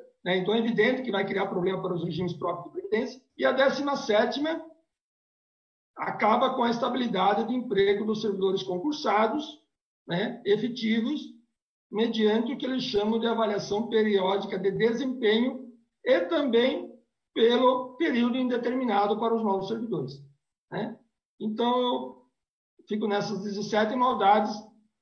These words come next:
que é aquilo que o, o tema da, da live coloca.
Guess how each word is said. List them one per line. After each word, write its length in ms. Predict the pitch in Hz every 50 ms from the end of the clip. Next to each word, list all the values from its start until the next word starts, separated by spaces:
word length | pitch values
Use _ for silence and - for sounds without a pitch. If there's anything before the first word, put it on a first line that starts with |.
| _ _
que 140 | - 254
é 80 | 240 233
aquilo 420 | 226 226 - 226 220 240 240 233
que 120 | - 247 240
o, 60 | 233
o 520 | 220 208 208 202 208 202 196 185 190 -
tema 280 | - 226 226 233 233 226
da, 240 | 202 202 196 190 185
da 160 | 170 185 185
live 300 | 196 196 202 202 226 233
coloca. 480 | - 247 220 190 135 143 - - -